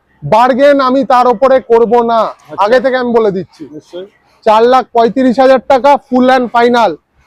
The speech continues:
Speaker 1: কেউ দিয়ে দেখাক দাদা।
Speaker 2: নিশ্চয়ই।
Speaker 1: এই কন্ডিশনে শোরুম পিস এক্সইউভি ফাইভ হান্ড্রেড, ডব্লিউ এইট টপ মডেল গাড়ি,
Speaker 2: সুপার।
Speaker 1: এই দামে কেউ দিয়ে দেখা।
Speaker 2: পারবে না কেউ দিতে,
Speaker 1: চার পঁয়ত্রিশ,
Speaker 2: পাবেও না কেউ।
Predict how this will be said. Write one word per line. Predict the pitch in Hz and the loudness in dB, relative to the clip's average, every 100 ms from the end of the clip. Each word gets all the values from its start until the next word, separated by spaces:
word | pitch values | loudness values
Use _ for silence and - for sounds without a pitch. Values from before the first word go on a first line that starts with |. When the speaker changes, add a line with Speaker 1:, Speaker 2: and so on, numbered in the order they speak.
| _ _ | _ _
Speaker 1:
কেউ | 269 262 294 | 2 4 2
দিয়ে | 185 - 226 277 277 | 0 0 2 4 4
দেখাক | 208 269 269 277 | 2 0 0 -2
দাদা। | 214 233 208 160 120 - | 0 0 0 -2 -8 -16
Speaker 2:
নিশ্চয়ই। | 165 - 160 127 107 _ _ - | -18 -16 -14 -14 -14 _ _ 0
Speaker 1:
এই | 214 262 | 2 2
কন্ডিশনে | 214 247 247 254 240 277 277 | 0 -2 0 -2 -2 0 0
শোরুম | - 247 269 254 | 0 0 0 -2
পিস | 285 262 | -2 -2
এক্সইউভি | 262 - 277 277 | -2 0 0 0
ফাইভ | 233 262 262 | 2 0 0
হান্ড্রেড, | 269 262 226 139 _ _ _ _ _ _ - | 0 0 0 -4 _ _ _ _ _ _ -2
ডব্লিউ | 175 214 262 | 0 0 2
এইট | 277 233 | 0 0
টপ | - 262 | 0 0
মডেল | 254 285 277 277 | 0 0 2 2
গাড়ি, | 262 226 175 - - | 0 0 -2 -8 -18
Speaker 2:
সুপার। | 175 214 | -2 0
Speaker 1:
এই | 240 | 2
দামে | 247 254 | 2 0
কেউ | 247 285 | 0 0
দিয়ে | 165 160 240 262 | -2 -2 2 2
দেখা। | 240 220 180 120 | 2 0 -4 -6
Speaker 2:
পারবে | 185 208 226 | -8 -8 -6
না | 226 | -6
কেউ | 208 220 | -4 -4
দিতে, | 190 202 233 | -4 -4 0
Speaker 1:
চার | 247 240 | 2 0
পঁয়ত্রিশ, | 190 240 254 277 | 0 0 2 0
Speaker 2:
পাবেও | 247 | -2
না | 220 | -4
কেউ। | 160 | -6